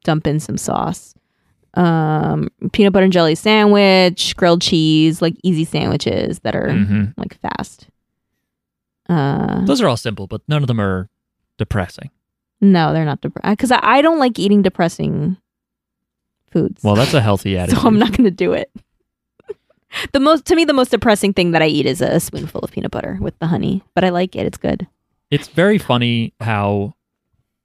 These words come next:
Speaker 2: I used to work, I worked a retail job for, like, seven years or something, and the last, like, four years of it, I was like, "Somebody please kill me. <laughs> Anybody
Speaker 1: Yeah.
Speaker 2: kill me."
Speaker 1: <laughs>
Speaker 2: Um, and, and I definitely had that thing of, like,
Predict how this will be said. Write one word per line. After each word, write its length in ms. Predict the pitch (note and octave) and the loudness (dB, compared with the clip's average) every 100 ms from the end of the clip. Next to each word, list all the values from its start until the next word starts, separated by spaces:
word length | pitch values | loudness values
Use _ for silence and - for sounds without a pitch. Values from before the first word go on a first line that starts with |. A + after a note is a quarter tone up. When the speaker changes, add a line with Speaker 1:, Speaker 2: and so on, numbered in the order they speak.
| _ _ - | _ _ 0
Speaker 2:
I 100 | C3 | 2
used 260 | D#3+ D#3+ - | 4 0 0
to 60 | |
work, 300 | B2+ B2+ A#2 - | 0 0 0 -2
I 100 | B2 | 0
worked 200 | D#3+ D#3 | 0 0
a 40 | |
retail 280 | B2 A2 A2 | -2 0 0
job 240 | G2+ F#2+ | 0 -2
for, 80 | - | -4
like, 140 | F#2 | -8
seven 320 | - A2+ G2+ G2+ | -6 -6 -4 -4
years 320 | F#2 F#2 F#2+ | -4 -4 -8
or 40 | |
something, 400 | B2+ G#2+ G2 - | -10 -10 -10 -8
and 120 | A2+ | -2
the 20 | A#2 | 0
last, 240 | A#2 B2 | 0 -2
like, 140 | C3 | -6
four 260 | - - A#2 | -8 -2 -2
years 300 | G2 F#2+ - | 0 -4 -8
of 80 | A2+ | -10
it, 100 | G#2+ | -8
I 80 | G#2 | -6
was 180 | G2 | -6
like, 200 | - G2 - _ - | -6 -10 -12 _ -20
"Somebody 440 | - - D3 - | -16 -12 -8 -6
please 280 | - - - | -4 -6 -6
kill 260 | - - A2+ | -4 -2 0
me. 380 | A2+ - - - - _ | -2 -2 -4 -10 -20 _
<laughs> 180 | - | -8
Anybody 480 | - C#3 B2+ - C3+ | -4 -2 0 0 0
Speaker 1:
Yeah. 80 | B2 | -2
Speaker 2:
kill 220 | - A#2 A#2 | 0 -2 -2
me." 240 | G#2 - - - | -4 -8 -14 -20
Speaker 1:
<laughs> 220 | - - - | -18 -12 -2
Speaker 2:
Um, 440 | C3+ B2+ A2+ A2 - _ _ _ - | 0 2 2 0 -6 _ _ _ -4
and, 240 | C3 B2+ - D#3 | -2 -2 -4 -4
and 160 | C#3 B2+ | 0 0
I 80 | A#2+ | 0
definitely 260 | E3 D3 | 0 0
had 180 | A#2 A2 | -2 -2
that 140 | G#2 | -4
thing 220 | G2+ A#2 G#2+ | -4 -4 -4
of, 100 | A#2 | -4
like, 160 | A#2 | -6